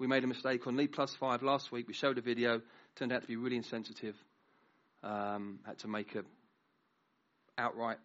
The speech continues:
apology the next day. It's just life. If you, if you say, "I know I make mistakes,"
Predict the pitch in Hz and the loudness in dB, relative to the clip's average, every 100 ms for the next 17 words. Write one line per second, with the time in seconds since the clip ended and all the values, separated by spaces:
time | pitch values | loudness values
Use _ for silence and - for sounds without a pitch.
0 | - - 110 101 101 107 _ _ _ _ | -16 -6 -4 -4 -8 -12 _ _ _ _
1 | _ _ - 107 - - 95 85 - _ | _ _ -8 -8 -8 -6 -6 -6 -16 _
2 | _ _ _ - - - 123 - - _ | _ _ _ -20 -10 -4 -2 -4 -10 _
3 | _ 90 101 - - _ _ _ _ _ | _ -4 -4 -4 -14 _ _ _ _ _
4 | _ _ _ _ _ - _ 90 107 104 | _ _ _ _ _ -20 _ -12 -6 -4
5 | - 113 120 107 - 180 220 214 _ _ | -6 -4 -4 -4 2 4 4 -2 _ _
6 | _ _ _ _ _ _ _ _ 127 117 | _ _ _ _ _ _ _ _ -2 2
7 | 113 107 113 - 156 127 - - | 2 2 -2 -2 2 2 0 -12